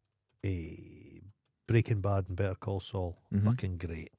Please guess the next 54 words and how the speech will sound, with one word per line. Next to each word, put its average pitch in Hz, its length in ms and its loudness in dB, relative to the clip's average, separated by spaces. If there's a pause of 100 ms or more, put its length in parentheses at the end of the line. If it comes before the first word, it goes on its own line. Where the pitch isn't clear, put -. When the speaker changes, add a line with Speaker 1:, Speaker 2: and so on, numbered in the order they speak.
(500)
Speaker 2:
He's 107 180 -4
Speaker 1:
Great. 131 100 4
Speaker 2:
watching 123 260 2
the 113 80 6
guy 107 240 0
getting 104 220 -4
pushed - 300 -4
out 104 180 0
the 104 200 0
Speaker 1:
Uh, 107 40 0 (140)
Speaker 2:
helicopter. 107 600 6
Speaker 1:
yeah. 95 160 2 (800)
Speaker 2:
What 131 180 6
binoculars 120 640 4
has 107 120 2
he 110 100 4
got? - 280 -2
Speaker 1:
Oh, 95 140 2
God, 85 320 -6
no, 82 80 -12
no. 85 580 -8
Speaker 2:
Right? 127 220 8 (240)
I 185 120 12
hate 196 260 12
shit - 240 8
like 139 260 10
that 110 200 8
'cause 156 140 10
it's 135 80 4
right, 180 200 8
right 196 160 12
up 202 220 10
at 151 60 10
him. 117 180 10
I - 60 12
Speaker 1:
But 208 80 12
Speaker 2:
want 208 120 12
those 175 140 12
Speaker 1:
the 127 100 12
guy 147 80 12
that 135 100 12
Speaker 2:
binoculars. 165 360 12
Speaker 1:
gets 117 180 6
tossed 120 380 6
out 110 80 6
of 92 80 2
the 92 60 4
helicopter, 117 600 4
Speaker 2:
<laughs> - 380 -2
Speaker 1:
which 135 180 4
Speaker 2:
Yeah. 143 60 10
Speaker 1:
I - 20 4
think 110 180 2
you'd 95 160 0